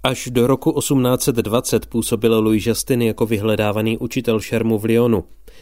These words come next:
Koncem roku mu bylo opět nabídnuto místo šermířského mistra u pluku jezdectva Králova domu. Nabídku s radostí přijal a odcestoval za svými novými povinnostmi do Paříže.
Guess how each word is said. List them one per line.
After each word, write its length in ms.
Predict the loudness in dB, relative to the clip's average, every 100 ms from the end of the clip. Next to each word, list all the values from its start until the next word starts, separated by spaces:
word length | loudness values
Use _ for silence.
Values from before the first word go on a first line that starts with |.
| -14 -2
Koncem 380 | 0 2 2
roku 340 | 4 2 2 2
mu 180 | 2 2
bylo 260 | 2 0
opět 340 | 0 0 0 0
nabídnuto 640 | -2 -2 0 0 0 0
místo 340 | 0 0 -2
šermířského 760 | -2 -2 -2 -2 -2 -2 -2 -2
mistra 360 | -6 -4 -4
u 100 | -4
pluku 320 | -2 -2 -2 -2
jezdectva 580 | -2 -4 -4 -4 -4
Králova 480 | -4 -2 -2 -2 -2
domu. 300 | -2 0 -2 -6 -20 -20 -16 -2
Nabídku 540 | -2 0 -4 -2 -2
s 120 | 0
radostí 540 | 0 0 -2 -6 -8 -8
přijal 500 | -6 -2 0 2 -2 -6 -20 -12
a 260 | -6 -4 -2
odcestoval 840 | -4 -2 -4 -2 -2 0 2 2
za 140 | 0
svými 420 | -2 0 0 2 0
novými 380 | 0 0 -2
povinnostmi 600 | -2 -4 -4 -4 -4 -4
do 120 | -4 -4
Paříže. 500 | -4 -6 -4 -4